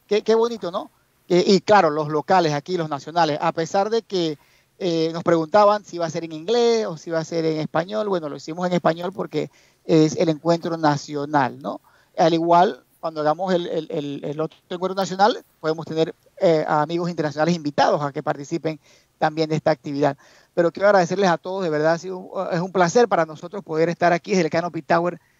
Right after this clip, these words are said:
transmitiéndole a ustedes de una mañana, eh, eh, con, con nubes, eh, un poquito oscura, un par de aves por ahí, pero es muy bonito para nosotros compartir con ustedes lo que nos apasiona, lo que es la observación de aves. Y bueno,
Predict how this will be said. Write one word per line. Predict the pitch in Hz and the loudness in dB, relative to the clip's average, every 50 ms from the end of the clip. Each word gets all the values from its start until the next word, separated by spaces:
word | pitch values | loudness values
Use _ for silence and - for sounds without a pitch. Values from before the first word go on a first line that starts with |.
| _ _ _ | _ _ _
transmitiéndole | 196 185 185 180 165 180 180 170 - 240 254 254 240 233 226 | -2 0 0 -2 -4 -10 -12 -8 -2 0 0 0 0 -2 -4
a | 175 | -4
ustedes | 147 - - 226 220 226 240 - - - _ _ _ _ _ _ _ | -4 -4 -2 0 0 0 -2 -4 -6 -12 _ _ _ _ _ _ _
de | 175 180 175 170 | -2 0 0 0
una | 180 196 190 196 202 202 | 0 -2 -4 -4 -2 0
mañana, | 190 175 170 185 196 202 202 202 196 196 196 185 175 185 190 190 | 0 0 0 0 0 0 0 0 0 0 0 0 -2 -2 -2 -2
eh, | 190 170 165 165 - 190 | -2 -2 -2 -2 -2 -2
eh, | 175 165 160 156 151 151 147 147 143 - _ _ _ _ _ _ _ _ _ | -2 0 0 0 0 -2 -2 -4 -6 -10 _ _ _ _ _ _ _ _ _
con, | - 175 170 165 160 160 160 160 - | -4 -2 -2 0 0 -2 -4 -6 -10
con | - - 180 170 156 151 156 156 156 156 156 | -10 -6 -4 -2 -2 -2 -4 -6 -10 -12 -10
nubes, | 170 226 277 277 254 233 226 220 208 180 - - - | -2 2 4 6 8 8 8 8 6 2 -2 -8 -10
eh, | 170 160 151 151 151 147 147 151 | -8 -6 -6 -4 -4 -4 -6 -6
un | 147 | -8
poquito | 170 170 160 156 - 175 170 | -10 -10 -10 -10 -10 -10 -10
oscura, | - - 269 262 240 233 208 202 190 | -8 -4 0 4 6 6 8 6 6
un | 185 170 156 | 2 -2 -2
par | - 190 175 165 151 | -2 0 0 0 0
de | 156 165 170 | 0 0 2
aves | 170 170 160 165 | 2 0 -2 -4
por | - 156 151 | -4 -2 0
ahí, | 170 220 240 240 226 - _ _ _ _ _ _ _ | 0 0 0 -4 -8 -12 _ _ _ _ _ _ _
pero | - 170 | -8 -6
es | 170 170 | -6 -4
muy | 190 185 | -6 -6
bonito | 185 185 185 180 185 | -6 -6 -6 -6 -2
para | 170 160 151 | -2 -2 -2
nosotros | 139 139 - 175 160 | -2 -6 -12 -16 -14
compartir | 156 143 151 147 - 151 147 | -10 -10 -10 -10 -8 -10 -10
con | 147 160 156 | -10 -10 -12
ustedes | 143 - 170 165 180 | -6 -2 0 2 2
lo | 185 175 | 2 0
que | - 170 | -2 -4
nos | 156 151 156 | -4 -4 -4
apasiona, | 143 - 147 147 - 214 226 226 226 226 - - _ | -4 -4 -6 -6 -4 -4 -2 -2 -2 -4 -4 -6 _
lo | - 175 160 | -10 -10 -6
que | - 147 | -4 -2
es | 151 | 0
la | 156 160 | 0 0
observación | 160 - - 160 143 143 135 - - 147 147 143 | 0 -2 -6 -8 -8 -8 -10 -10 -12 -14 -10 -6
de | 139 135 | -4 -4
aves. | 135 - 143 147 127 - | -4 -4 -6 -12 -10 -4
Y | 170 | 0
bueno, | 180 180 160 139 | 2 2 0 0